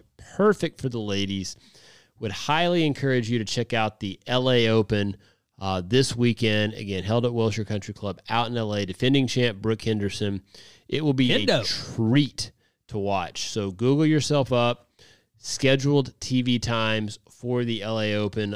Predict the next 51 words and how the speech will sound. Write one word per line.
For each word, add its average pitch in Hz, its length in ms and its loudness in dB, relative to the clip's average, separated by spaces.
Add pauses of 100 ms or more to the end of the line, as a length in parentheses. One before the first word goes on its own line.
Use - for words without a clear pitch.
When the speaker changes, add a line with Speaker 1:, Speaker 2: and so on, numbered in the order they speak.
Speaker 1:
I 95 140 -6
promise 127 600 0
you, 85 220 -8
you 104 260 -6
will 117 320 0
not 107 240 -2
be 104 100 -2
disappointed. 92 500 -8
Speaker 2:
Well, 139 120 2
the 127 80 -4
great 143 200 -6
thing, 123 160 -4
too, 147 280 -2
out 127 260 -6
on 139 140 -4
the 123 80 -2
West 127 320 0
Coast, 156 400 0
you 131 80 -6
get 131 80 -2
a - 20 -2
little 120 140 -4
prime 139 340 -2
time 143 320 0
Speaker 1:
Mm. 139 60 -6
Speaker 2:
action 135 420 -2
for 127 140 -6
some 120 180 -6
viewing 131 400 -2
as 120 180 -6
well. 127 320 -2
And 123 180 -4
you're 120 100 -2
right, 104 160 -4
yeah, 104 100 -8
Wilshire 131 680 -4
Country 143 360 -6
Club, 131 400 -2
one 135 180 -4
of 123 80 -4
the 113 220 -4
cooler 196 540 2 (120)
places 139 500 -4
out 135 260 -4
there 127 220 -2
on 127 300 -4
the 110 100 -6
left 117 280 -4
coast 123 260 -2
for 110 140 -10
sure. 127 400 -2